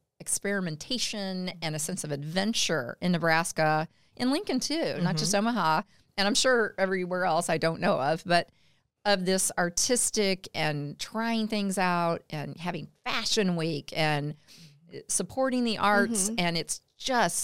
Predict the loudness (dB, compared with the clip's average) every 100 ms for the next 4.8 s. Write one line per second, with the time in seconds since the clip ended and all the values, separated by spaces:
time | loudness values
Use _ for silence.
0 | -2 -2 -2 -2 -4 -4 -4 -4 -6 -4
1 | -2 0 0 0 0 0 -4 -2 0 2
2 | 2 0 0 -2 -2 -4 -6 _ -20 -10
3 | -6 -2 -2 -4 -4 -4 -6 -8 -10 -4
4 | -4 -2 -4 -2 0 2 0